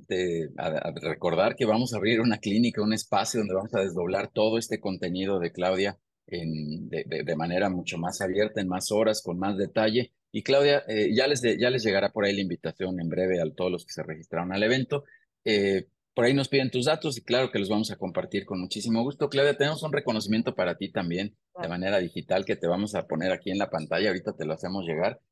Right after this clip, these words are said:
Speaker 1: Muchísimas, muchísimas gracias por todo este contenido que nos estás generando y por estar en People and Business. De verdad, muchas gracias, Claudia.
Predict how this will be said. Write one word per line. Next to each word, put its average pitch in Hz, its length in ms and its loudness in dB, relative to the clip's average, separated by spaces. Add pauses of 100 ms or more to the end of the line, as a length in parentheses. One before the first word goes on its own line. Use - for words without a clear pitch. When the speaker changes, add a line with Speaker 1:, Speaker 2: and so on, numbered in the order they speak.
(120)
Speaker 1:
Muchísimas, 131 640 -2
muchísimas 104 500 -6
gracias 95 380 -2
por 87 180 -8
todo 98 160 -2
este 101 200 -10
contenido 85 540 -4
que 80 100 -12
nos 78 180 -10
estás 87 300 -6
generando 95 600 0 (320)
y 123 380 0
por 107 440 0
estar 90 440 -2
en 85 160 -8
People 85 280 -6
and 73 140 -6
Business. 80 260 -8
De 85 80 -4
verdad, 98 240 2
muchas 113 320 -2
gracias, 85 380 -4
Claudia. 87 380 -2